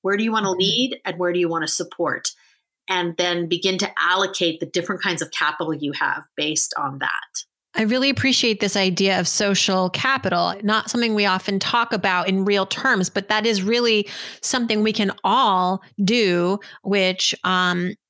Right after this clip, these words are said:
Speaker 2: if anyone's listening, wondering, like, "How do I make room for this in my financial life?" I hear what you're saying is that you don't need to wait until you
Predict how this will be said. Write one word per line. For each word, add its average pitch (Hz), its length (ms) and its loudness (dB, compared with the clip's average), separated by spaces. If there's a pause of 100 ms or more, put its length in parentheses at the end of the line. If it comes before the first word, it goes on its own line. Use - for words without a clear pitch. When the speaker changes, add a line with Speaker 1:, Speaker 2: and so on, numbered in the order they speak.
Speaker 2:
if 208 140 0
anyone's 214 380 2
listening, 190 640 0 (400)
wondering, 196 540 2
like, 180 160 0
"How 208 220 0
do 220 120 2
I 202 120 2
make 185 360 0
room 214 400 2
for 233 160 0
this 175 320 2
in 185 80 0
my 175 140 2
financial 180 580 0
life?" 190 460 0
I 185 80 2
hear 196 240 0
what 185 100 0
you're 180 140 0
saying 214 400 0
is 175 160 0
that 175 240 0
you 185 100 2
don't 196 220 0
need 185 160 0
to 180 100 -2
wait 175 240 0
until 180 280 -2
you 180 260 2